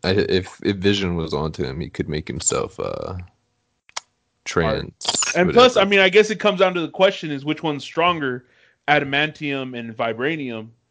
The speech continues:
Speaker 2: But adamantium is, uh, <clears throat> vibranium, but it's a, it's a, what do you call it, a manipulation of that. So
Speaker 1: Yeah.
Speaker 2: even if he is able to get out of that, I don't, I don't think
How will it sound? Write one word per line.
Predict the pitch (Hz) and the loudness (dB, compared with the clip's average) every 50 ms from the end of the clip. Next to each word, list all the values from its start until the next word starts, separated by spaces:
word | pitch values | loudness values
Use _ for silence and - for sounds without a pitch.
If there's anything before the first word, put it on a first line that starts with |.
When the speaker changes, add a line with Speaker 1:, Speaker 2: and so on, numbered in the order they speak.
| _ _ _ _ - | _ _ _ _ 0
Speaker 2:
But | 131 127 123 123 - - _ _ | 2 2 2 0 -2 -6 _ _
adamantium | 123 131 143 151 147 143 147 156 165 160 - 180 156 143 139 135 131 127 | 0 2 2 2 2 0 0 0 -2 -4 -6 -6 -4 -4 -4 -4 -2 -2
is, | 123 123 123 117 117 - - - - _ _ _ _ _ - | 0 0 -2 -2 -8 -16 -20 -20 -20 _ _ _ _ _ -6
uh, | - 120 117 113 110 107 107 110 110 107 _ _ _ _ | -2 -2 0 2 2 2 0 -2 -6 -14 _ _ _ _
<clears throat> | _ _ _ _ _ 117 | _ _ _ _ _ 0
vibranium, | 143 139 135 123 123 139 147 156 165 156 139 131 123 120 113 | 2 2 4 4 4 2 2 4 4 0 -2 -4 -4 -4 -2
but | 123 120 120 | -2 0 0
it's | 120 117 - | -2 -4 -6
a, | 135 113 110 110 107 - - | -6 -4 -4 -4 -4 -6 -6
it's | - 120 120 117 - - | -8 -8 -8 -8 -6 -2
a, | 127 117 113 110 107 - | 0 2 2 2 0 0
what | - 123 123 127 | 0 2 2 2
do | 131 | 2
you | 123 | 2
call | - 131 120 117 113 | 0 0 0 2 2
it, | 110 107 | 0 -2
a | 110 | -2
manipulation | 120 131 127 127 123 120 120 117 113 123 143 143 - 131 107 | -2 -2 0 0 0 0 0 0 2 2 2 2 0 -4 -8
of | 95 95 | -6 -2
that. | 95 92 90 90 87 - - _ _ _ _ _ _ _ - | 0 0 0 0 -2 -4 -10 _ _ _ _ _ _ _ -20
So | - - - 123 113 113 113 113 113 110 107 107 | -6 0 4 6 6 6 6 8 6 6 6 4
Speaker 1:
Yeah. | 95 85 82 | 2 2 2
Speaker 2:
even | 156 160 165 165 | 2 4 6 4
if | 151 139 - | 4 4 2
he | 143 131 123 | -4 -4 2
is | 151 156 165 175 170 151 | 4 6 6 6 6 6
able | 151 143 139 139 135 131 | 4 4 4 2 0 -2
to | 131 127 | -2 -8
get | 117 117 127 123 123 | -4 -2 2 4 4
out | 120 123 120 | 4 4 4
of | 120 | 2
that, | 120 113 | 0 2
I | 107 120 139 | 2 2 2
don't, | 156 127 | 2 2
I | 98 120 | -2 -4
don't | 143 160 147 139 | -4 -6 -6 -6
think | 135 123 120 - - | -6 -8 -8 -10 -16